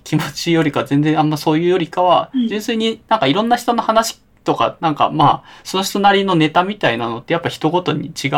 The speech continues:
Speaker 1: うし持ってるだろうから、ぜひ聞きたいなっていう素朴な
Speaker 2: うん。
Speaker 1: 興味本位で、
Speaker 2: うん。
Speaker 1: あの、やっていることなのでっていうので、はい。
Speaker 2: はい。はい。いや、ありがとうございます。
Speaker 1: 特にいい、いい人ぶってるわけではない。
Speaker 2: <laughs>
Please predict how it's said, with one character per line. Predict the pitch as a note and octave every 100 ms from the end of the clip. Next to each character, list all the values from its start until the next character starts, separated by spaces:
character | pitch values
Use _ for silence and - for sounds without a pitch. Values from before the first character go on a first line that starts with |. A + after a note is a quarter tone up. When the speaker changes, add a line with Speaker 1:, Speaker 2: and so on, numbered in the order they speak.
| C#3+
Speaker 1:
う |
し | C#3+
持 | C#3
っ | C#3
て | - -
る | A2+ D3 _ - - - -
だ | C3
ろ | C3+ B2+
う | B2
か | B2
ら、 | B2+ C#3
ぜ | D3
ひ | -
聞 | -
き | - -
た | - D#3+
い | C3
な | B2+ A2
っ |
て | - B2+
い | A#2+ B2+
う |
素 | C#3 C#3+
朴 | D3 D3
な | C#3+ D3 D3 - -
Speaker 2:
う | A3+
ん。 | A#3+ A3
Speaker 1:
興 | G3+ D3 C#3
味 | D3 C#3+ C#3 _ _
本 | - D#3 A2+
位 | -
で、 | - - _ -
Speaker 2:
う | A3+
ん。 |
Speaker 1:
あ | A3+
の、 | A3
や | G#2+
っ | -
て | - B2 B2
い | C#3+ B2
る |
こ | A#2+ B2
と | - A#2 - - _
な | B2
の | A2+ G#2+
で | G#2
っ | -
て | _ A#2
い | A2+
う |
の | -
で、 | - - -
は | - B2
い。 | - _
Speaker 2:
は | A3+
い。 | G#3
は |
い。 | F#3 - - _
い | F#3
や、 | F3+
あ | G3
り |
が | G#3 G#3
と |
う | C#3
ご | C#3
ざ |
い | C#3
ま |
す。 |
Speaker 1:
特 | -
に |
い |
い、 | C#3
い |
い |
人 | C#3 C#3
ぶ | C3+
っ | C3+
て | - B2
る | A#2+ A#2+ -
わ | - G#4+
け | -
で | -
は | -
な | -
い。 | A#4
Speaker 2:
<laughs> | A#4 A4 A4